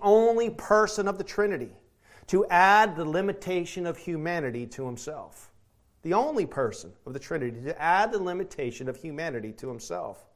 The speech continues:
That's what John one fourteen tells us. "And the Word became flesh and dwelt among us. And we have seen his glory, glory as of the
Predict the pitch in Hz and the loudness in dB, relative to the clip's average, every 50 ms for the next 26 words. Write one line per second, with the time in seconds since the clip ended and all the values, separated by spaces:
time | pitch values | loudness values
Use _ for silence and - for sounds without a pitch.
0 | _ _ _ _ _ _ - - - 120 117 - 127 123 107 - - 123 117 120 | _ _ _ _ _ _ -20 -10 -8 -6 -6 -2 -2 -2 -2 -2 -2 -2 0 0
1 | 120 120 123 123 113 - 170 175 165 170 - 202 240 294 - - 120 95 80 - | -2 -2 -6 -6 -4 -2 0 0 0 -2 -4 -8 -8 -8 -8 -8 -6 -8 -8 -8
2 | - 87 - - - - - - - - 156 151 151 135 123 139 143 147 156 160 | -12 -18 -20 -20 -20 -20 -20 -16 -10 -6 -2 -2 -2 2 4 6 8 8 8 6
3 | 156 160 160 - - 165 165 165 160 - - - 135 120 117 - - - 123 110 | 4 0 -8 -6 -6 -6 -6 -6 -6 -6 -4 0 0 0 0 0 -4 -8 -10 -6
4 | 113 123 127 120 - 113 117 123 127 139 139 113 87 82 - - - - - _ | -2 -2 -2 -2 -4 -8 -4 -4 -4 -4 -4 -8 -12 -14 -16 -18 -18 -20 -20 _
5 | _ _ _ _ _ _ _ _ - - - - 147 151 160 170 151 156 151 - | _ _ _ _ _ _ _ _ -20 -20 -10 -8 -4 2 4 4 4 4 0 0
6 | - - - 190 196 208 220 196 165 185 180 131 120 110 - 156 175 180 175 160 | -4 -4 -2 0 0 2 0 0 0 0 -2 -2 -4 -6 0 4 6 8 8 8
7 | 143 131 123 110 123 147 180 196 233 262 294 294 254 196 185 180 175 131 143 170 | 6 4 0 -2 2 6 8 10 10 10 8 6 4 4 4 4 4 4 2 0
8 | 151 131 156 160 | 0 0 -4 -8